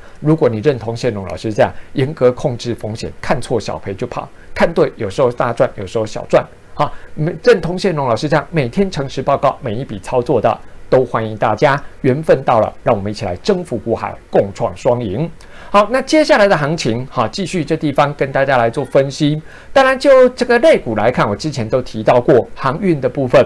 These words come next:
哈，现在虽然景气看起来很旺，但是当大股东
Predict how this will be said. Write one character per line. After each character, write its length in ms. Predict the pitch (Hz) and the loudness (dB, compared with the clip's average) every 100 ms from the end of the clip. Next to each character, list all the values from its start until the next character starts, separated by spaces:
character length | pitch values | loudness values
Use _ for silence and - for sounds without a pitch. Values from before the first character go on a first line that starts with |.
| - | 2
哈， 180 | - 127 | -6 -6
现 240 | - 147 | -2 -2
在 160 | 139 135 | 2 0
虽 140 | 143 | 2
然 140 | 135 143 | 2 2
景 180 | - 98 | -6 -10
气 160 | - 123 | -6 -8
看 260 | - 123 | -4 -6
起 80 | 113 | -2
来 100 | 110 | -2
很 220 | 107 - 95 | -2 -6 -4
旺， 220 | 131 165 - - - - | 2 2 0 -16 -18 2
但 200 | 160 143 | 2 2
是 200 | 143 123 - | -2 -8 -4
当 180 | - 131 | -2 -2
大 200 | 147 135 | -2 -2
股 180 | 110 98 - | -2 -8 4
东 220 | - 131 | 4 4